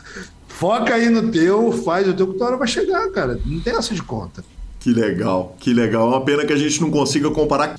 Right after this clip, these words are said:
Speaker 2: climas entre times, né? Porque certamente melhora demais o clima de convivência entre as pessoas, né?
Speaker 1: Com certeza, porque, é, a gente tem que focar na,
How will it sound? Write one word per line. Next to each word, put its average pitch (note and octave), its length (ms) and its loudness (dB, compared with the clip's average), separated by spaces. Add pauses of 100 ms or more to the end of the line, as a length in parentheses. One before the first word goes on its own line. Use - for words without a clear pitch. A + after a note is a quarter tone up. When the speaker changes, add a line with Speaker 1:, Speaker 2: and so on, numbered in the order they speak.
Speaker 2:
climas D3+ 680 0 (380)
entre D#3+ 320 0
times, A#2+ 500 2
né? B2 120 0
Porque B2 140 -8
certamente D#3 680 0
melhora F#3 380 2
demais A#2+ 420 2
o A2 60 -2
clima A#2+ 340 2
de A#2 80 -8
convivência A2 580 -2
entre A2 160 -6
as G#2+ 80 -6
pessoas, G#2 540 -8
né? G#2+ 180 -6 (460)
Speaker 1:
Com F3 120 -8
certeza, F#3+ 680 0
porque, D3 540 -2 (380)
é, B2+ 420 2 (360)
a B2 100 -4
gente C#3 200 -2
tem F#3 100 0
que F#3 120 -6
focar F3+ 680 0
na, G3 300 0